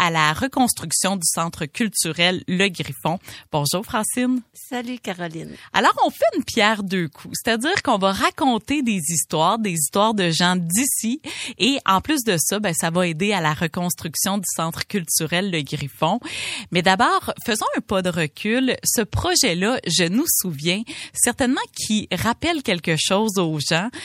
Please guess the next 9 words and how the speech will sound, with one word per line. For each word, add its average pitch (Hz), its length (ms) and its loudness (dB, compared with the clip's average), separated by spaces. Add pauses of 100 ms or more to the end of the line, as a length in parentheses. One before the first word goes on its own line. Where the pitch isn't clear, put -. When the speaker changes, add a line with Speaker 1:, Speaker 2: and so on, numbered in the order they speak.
Speaker 1:
C'est - 140 -4
un 175 60 2
projet 180 220 -4 (160)
qui - 120 -6
a - 20 -2
été 180 440 -2
réalisé 170 440 -2
par 180 300 -4
toi, 180 440 -2